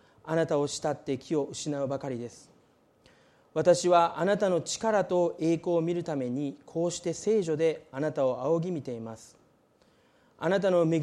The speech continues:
みは命にも勝るゆえ、私の唇はあなたを賛美します。それゆえ私は生きている限り、あなたを褒めたたえ、あなたの皆により両手を上げて祈ります。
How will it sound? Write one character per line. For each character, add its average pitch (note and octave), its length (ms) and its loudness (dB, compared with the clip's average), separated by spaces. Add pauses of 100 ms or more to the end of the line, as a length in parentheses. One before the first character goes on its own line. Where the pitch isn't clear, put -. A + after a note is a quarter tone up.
み D#3+ 140 0
は D3+ 260 0
命 F3+ 340 0
に E3+ 80 -2
も F#3+ 120 -2
勝 E3 320 0
る E3 80 2
ゆ C#3 160 -2
え、 C3+ 280 0 (440)
私 C#3+ 320 -2
の C#3+ 120 0
唇 C#3+ 480 -4
は C#3 340 0
あ B2+ 80 -8
な D3+ 120 -4
た D3+ 160 -2
を F3 180 -2
賛 D#3 240 -8
美 B2+ 80 -6
し - 140 -10
ま C3+ 140 -12
す。 - 220 -20 (1040)
そ F#3 140 2
れ F3 100 6
ゆ E3 140 4
え E3+ 100 8
私 D#3+ 380 0
は E3 320 4
生 G#3 80 -4
き - 120 -8
て F3 200 0
い E3 40 2
る D#3 100 -2
限 F3+ 280 -2
り、 C#3 180 -8 (360)
あ D#3+ 100 2
な E3+ 100 4
た D3+ 140 4
を C#3+ 100 -2
褒 D3 40 0
め D3 100 0
た C#3+ 120 0
た C#3+ 160 2
え、 B2+ 240 -2
あ D#3 80 -2
な E3 120 2
た D#3+ 100 -2
の D3+ 100 -2
皆 E3 260 -4
に F#3 120 -4
よ F#3 120 -4
り D#3 180 -6 (640)
両 D#3 240 6
手 D3+ 120 2
を C#3 100 2
上 C#3+ 120 -2
げ C#3+ 120 2
て D#3+ 100 -4
祈 C#3 280 -6
り B2 80 -6
ま B2 160 -8
す。 - 220 -20